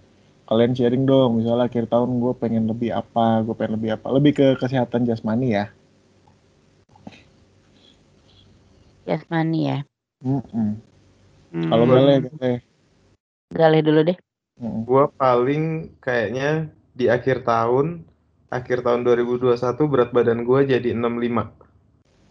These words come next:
Speaker 1: Sekarang
Speaker 3: Itu aja
Speaker 1: kan?
Speaker 3: deh. Pokoknya gua paling, paling berat, berat badan gua tuh cuma lima tujuh. Dan itu pun gam-, gua nggak ngerti ya, metabolisme tubuh gua tuh bener-bener kayak yang nggak bisa, nggak,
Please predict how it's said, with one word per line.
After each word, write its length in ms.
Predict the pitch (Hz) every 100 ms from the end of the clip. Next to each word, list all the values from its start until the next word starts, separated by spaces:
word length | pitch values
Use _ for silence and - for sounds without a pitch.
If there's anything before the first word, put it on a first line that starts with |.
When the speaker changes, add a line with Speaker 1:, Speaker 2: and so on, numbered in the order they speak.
| _ _
Speaker 1:
Sekarang 220 | - 113
Speaker 3:
Itu 40 | 123
aja 160 | 117 120
Speaker 1:
kan? 120 | 117
Speaker 3:
deh. 80 | 110
Pokoknya 340 | - - 120 147
gua 120 | - -
paling, 260 | 135 127 123 127 - _ _ _ 143
paling 280 | 143 143 143 143 143 143 143 139
berat, 440 | 131 117 120 151 -
berat 260 | 139 135 131
badan 260 | 131 127 131
gua 80 | 139
tuh 160 | 180
cuma 240 | 185 160 120
lima 240 | 135 127
tujuh. 480 | 131 143 135 139 - - _ _ _ -
Dan 160 | 127
itu 160 | 131 139
pun 320 | 151 202 185
gam-, 320 | 151 139 - - _ _ _
gua 160 | 143 180
nggak 120 | 139
ngerti 140 | 147 170
ya, 80 | 156
metabolisme 1400 | 135 139 139 139 - 131 131 127 127 143 131 127 127
tubuh 320 | 127 139 123 123
gua 400 | 120 123 131 127
tuh 80 |
bener-bener 560 | 170 139 120 120 120 123
kayak 180 | 127 98
yang 80 | 123 123
nggak 140 | 110 117
bisa, 400 | 120 131 120 -
nggak, 400 | - 117 101 -